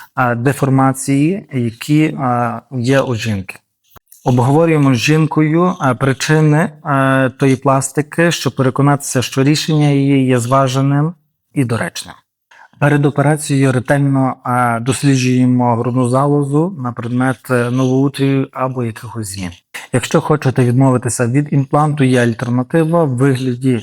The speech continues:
ліпофілінгу, ліпографтингу, е, тобто введенням жиру, е, з, е, інших ділянок вашого тіла. Після операції рубці є малопомітними, а, е, зміна форми є стабільна.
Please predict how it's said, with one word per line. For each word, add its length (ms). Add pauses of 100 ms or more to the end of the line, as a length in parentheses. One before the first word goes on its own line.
ліпофілінгу, 920
ліпографтингу, 1000 (220)
е, 260
тобто 340
введенням 500 (100)
жиру, 720
е, 200
з, 340 (240)
е, 220
інших 360
ділянок 560
вашого 300
тіла. 300 (260)
Після 260
операції 640
рубці 360
є 420
малопомітними, 1120
а, 520
е, 60
зміна 360
форми 480
є 160
стабільна. 680